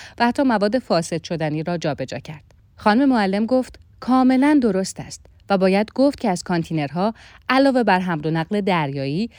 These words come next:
در حمل و نقل هوایی و زمینی هم استفاده می‌شود."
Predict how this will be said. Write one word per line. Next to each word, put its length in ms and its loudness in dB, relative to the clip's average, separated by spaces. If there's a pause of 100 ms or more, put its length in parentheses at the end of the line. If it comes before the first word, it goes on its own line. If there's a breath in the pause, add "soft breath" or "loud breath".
(160 loud breath)
در 120 2
حمل 280 -2
و 60 -2
نقل 280 -2
هوایی 600 -4
و 100 0
زمینی 440 -2
هم 220 -6
استفاده 560 -6
می‌شود." 380 -12